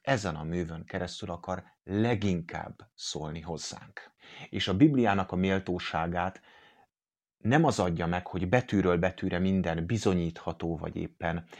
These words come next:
egy logikus rendszerbe összepakolható az, ami benne van, hanem az, hogy az Isten úgy döntött, hogy ezen keresztül akar bennünket megszólítani, és így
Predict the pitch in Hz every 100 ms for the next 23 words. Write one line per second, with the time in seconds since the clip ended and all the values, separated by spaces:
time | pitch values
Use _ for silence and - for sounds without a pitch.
0 | - - 98 107 120 110 101 - 104 95
1 | - 85 82 90 - - 87 - 78 80
2 | 80 78 87 - 80 82 98 113 113 117
3 | - - - 107 104 110 - 95 98 104
4 | - 117 135 190 123 95 85 82 58 -
5 | _ - - _ _ _ _ _ 92 -
6 | 120 92 87 92 85 - 80 85 - 87
7 | 85 85 87 - - - - _ _ 95
8 | - - 90 85 90 90 92 - - 107
9 | 98 - 160 135 95